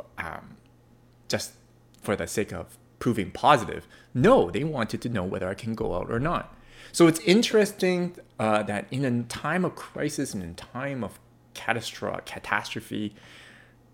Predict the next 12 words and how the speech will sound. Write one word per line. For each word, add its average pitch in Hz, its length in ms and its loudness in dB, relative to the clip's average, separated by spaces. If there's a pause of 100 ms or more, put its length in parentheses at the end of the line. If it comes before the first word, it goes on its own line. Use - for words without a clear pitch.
(460)
we 147 520 4
desire, 104 840 0 (260)
we 139 160 0
do 190 240 6
fall 160 280 4
back - 380 2
to 104 340 -4 (300)
le-, 117 420 2
the 113 160 2
need 160 380 6
for 101 300 -2 (120)
linear 110 720 2